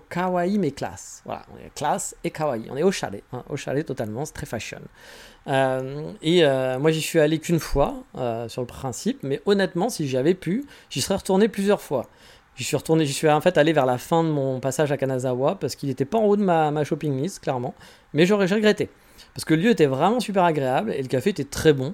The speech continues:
Euh, j'ai juste pris, euh, des cappuccinos sur place, mais j'ai pris deux fois un cappuccino pendant la même journée, parce que j'étais bien. Voilà, on, on se sentait bien, on avait envie de rester plus longtemps, donc on a pris un autre coffee shop. Quand je dis on, j'étais tout seul, mais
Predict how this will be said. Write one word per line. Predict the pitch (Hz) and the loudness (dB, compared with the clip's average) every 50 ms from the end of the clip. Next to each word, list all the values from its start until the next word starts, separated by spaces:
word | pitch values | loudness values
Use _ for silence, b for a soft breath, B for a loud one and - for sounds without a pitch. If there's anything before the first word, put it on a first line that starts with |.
| - _ - | -10 _ -8
Euh, | 127 123 113 | -6 -6 -4
j'ai | 113 120 127 | -4 -4 -4
juste | 123 156 170 - - | -4 -4 -6 -8 -10
pris, | - - 156 175 165 | -8 -6 -2 0 0
euh, | 135 113 107 107 110 117 | 0 0 -2 -4 -8 -10
des | 120 127 156 160 | -4 -4 -2 0
cappuccinos | 170 143 - 156 139 - - 135 131 165 208 | 0 -2 -2 -4 -6 -4 -4 -2 -2 -2 -2
sur | 185 175 135 | -4 -6 -4
place, | - 214 214 - | -2 -4 -2 -2
mais | 160 131 | -4 -6
j'ai | 117 123 | -6 -10
pris | - - 139 | -10 -6 -2
deux | 135 143 143 | 0 0 0
fois | 143 147 143 160 190 180 139 131 | 0 -4 -6 -6 -6 -6 -8 -10
un | 127 - | -10 -10
cappuccino | 131 120 135 127 - - 127 143 | -10 -10 -10 -10 -8 -6 -6 -6
pendant | 175 - 127 117 | -6 -6 -6 -6
la | 120 117 | -4 -4
même | 123 127 123 | -4 -6 -6
journée, | 120 120 120 156 220 B B B B B B B B | -4 -4 -4 -4 -4 B B B B B B B B
parce | - - | -20 -6
que | - 143 131 | -2 -2 0
j'étais | 131 127 - 139 | 0 2 2 0
bien. | 131 127 120 117 - _ _ | 0 0 -4 -8 -10 _ _
Voilà, | - 127 120 - - | -6 -6 -6 -6 -8
on, | 127 131 120 120 120 123 139 143 | -10 -10 -10 -10 -10 -10 -6 -4
on | 156 | -4
se | 156 - | -2 -2
sentait | - - 190 - - 180 | 0 0 2 4 4 4
bien, | 151 131 123 131 | 4 4 0 0
on | 151 | 0
avait | 151 143 143 | 2 2 2
envie | 147 143 151 | 0 0 0
de | 143 | 0
rester | 143 147 147 - 156 | 0 0 0 -2 -4
plus | 143 - 156 | -4 -2 -2
longtemps, | 151 135 - - 90 | -2 -2 -4 -6 -10
donc | 110 151 147 - | -10 -12 -12 -10
on | 113 113 | -10 -10
a | 117 | -8
pris | - - - 139 | -8 -6 -6 -4
un | 131 123 123 | -4 -4 -6
autre | 123 120 - | -8 -8 -10
coffee | 127 117 - 120 | -12 -12 -12 -12
shop. | - - - - | -12 -12 -10 -8
Quand | - 139 | -6 -6
je | 127 127 | -4 -2
dis | 135 135 | -2 0
on, | 135 143 | 0 -2
j'étais | 131 120 - 120 | -4 -6 -8 -12
tout | 107 - | -12 -12
seul, | 117 - 131 135 143 | -8 -4 -4 -4 -4
mais | 131 117 110 | -4 -6 -10